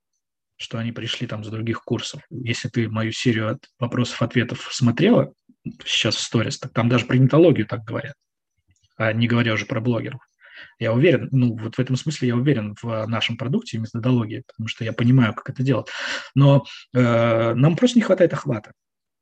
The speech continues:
И охвата, и, соответственно, так, чтобы люди увидели, что есть альтернатива, опять же. И вот сейчас мы этот охват наращиваем. И как только мы его нарастим в нужном объёме, а я примерно представляю, какое количество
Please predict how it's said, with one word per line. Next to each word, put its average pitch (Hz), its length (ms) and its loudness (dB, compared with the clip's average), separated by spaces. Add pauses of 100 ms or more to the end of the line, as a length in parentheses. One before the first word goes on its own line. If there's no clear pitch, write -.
(440)
И 123 520 4
охвата, 165 560 0
и, 160 260 -6
соответственно, 139 540 -4
так, 233 220 -6
чтобы 127 220 -4
люди 160 160 -2
увидели, 143 460 -2
что 120 200 -8
есть 139 200 -6
альтернатива, 123 600 -8
опять 107 240 -10
же. 110 160 -10
И - 40 -6
вот 277 160 -6
сейчас - 320 -4
мы 147 60 4
этот 143 160 -2
охват 143 280 2
наращиваем. 117 640 0
И 123 480 2
как 123 160 -2
только 135 220 0
мы 131 100 2
его 123 140 0
нарастим 127 420 0
в 117 40 0
нужном 120 280 -2
объёме, 165 420 -4 (720)
а 123 120 0
я 135 80 0
примерно 127 380 -2
представляю, 139 600 -6
какое - 340 -14
количество 110 580 -10